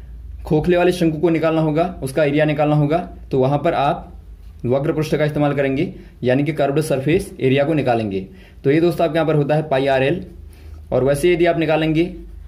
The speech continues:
कुल पृष्ठीय क्षेत्रफल, कुल पृष्ठीय क्षेत्रफल की बात करें दोस्तों, तो यहाँ पर आपका आता है पाई आर एल प्लस आर। तो आप तीनों फॉर्मूलों को दोस्तों यहाँ पर याद रखेंगे। तो देखिए पहला question किसके आधार पर होगा दोस्तों,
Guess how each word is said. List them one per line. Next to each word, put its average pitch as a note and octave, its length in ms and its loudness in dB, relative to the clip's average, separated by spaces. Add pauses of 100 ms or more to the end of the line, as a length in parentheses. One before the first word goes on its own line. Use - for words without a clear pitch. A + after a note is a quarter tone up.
(160)
कुल E3+ 140 4
पृष्ठीय D#3+ 320 0
क्षेत्रफल, D#3+ 540 0 (880)
कुल D#3+ 220 2 (680)
पृष्ठीय D3 280 0
क्षेत्रफल D3+ 380 0
की D#3 80 2
बात D3 200 2
करें D#3 160 0
दोस्तों, D3+ 300 0 (340)
तो C#3+ 80 0
यहाँ C3+ 220 2
पर D#3 120 0
आपका C#3+ 240 0
आता - 140 0
है D3+ 160 -2 (480)
पाई C#3 240 2
आर B2+ 380 0 (540)
एल D3 140 2
प्लस D3+ 300 0
आर। A2 260 -2 (1300)
तो C#3 60 2
आप D3 160 2
तीनों E3 180 4
फॉर्मूलों E3+ 320 2
को D#3+ 80 2
दोस्तों D#3 300 0 (360)
यहाँ B2 180 0
पर C#3 120 -2
याद C3 200 2
रखेंगे। C3 320 -2 (460)
तो D3 60 0
देखिए D#3+ 220 2
पहला E3 240 2
question E3+ 260 0
किसके E3+ 220 -2
आधार D#3+ 200 2
पर E3 80 0
होगा D#3+ 200 2
दोस्तों, D3+ 280 0